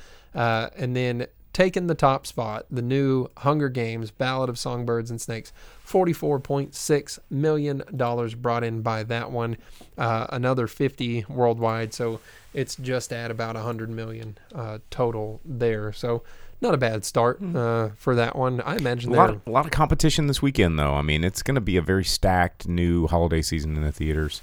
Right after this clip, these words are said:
Speaker 1: Mm-hmm.
Speaker 2: Um, going back in the comments there on Twitch, uh, Dina said that, you know, Thanksgiving has a whole lore 'cause we've been, it's been anticipated for fifteen years, which is true. Kinda like the Machete films from,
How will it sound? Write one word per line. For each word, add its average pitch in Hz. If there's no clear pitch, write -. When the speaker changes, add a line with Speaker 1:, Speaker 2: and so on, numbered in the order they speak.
Speaker 1:
Mm-hmm. 98
Speaker 2:
Um, 90
going 151
back 147
in 143
the 127
comments 120
there 113
on 98
Twitch, -
uh, 82
Dina 98
said 90
that, 82
you 90
know, 76
Thanksgiving 90
has 82
a 82
whole 85
lore 78
'cause -
we've 76
been, 73
it's -
been 85
anticipated 80
for -
fifteen 78
years, 73
which 139
is 147
true. 147
Kinda 92
like 87
the 85
Machete 78
films 80
from, 78